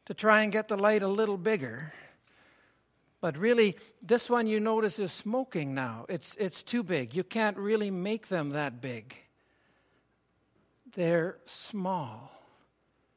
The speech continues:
Can you see them? You can see them, right? This is an olive oil lamp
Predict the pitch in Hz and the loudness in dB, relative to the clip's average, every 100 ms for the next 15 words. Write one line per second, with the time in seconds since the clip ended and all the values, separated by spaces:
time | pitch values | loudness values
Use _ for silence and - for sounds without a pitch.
0 | _ _ _ _ - 180 170 170 - 208 | _ _ _ _ -8 -4 -2 -4 -4 -4
1 | 247 285 339 - 196 214 196 - 180 123 | -2 -6 -8 -8 -8 -8 -8 -4 -4 -4
2 | 120 131 139 285 262 202 _ _ _ _ | -12 -12 -10 -10 -12 -14 _ _ _ _
3 | _ _ _ _ _ _ _ _ _ - | _ _ _ _ _ _ _ _ _ -2
4 | 240 269 220 220 214 - - 277 277 277 | -2 0 0 2 0 -6 -2 2 2 2
5 | 226 226 220 208 185 190 160 135 117 | 2 0 0 0 0 2 0 -2 -6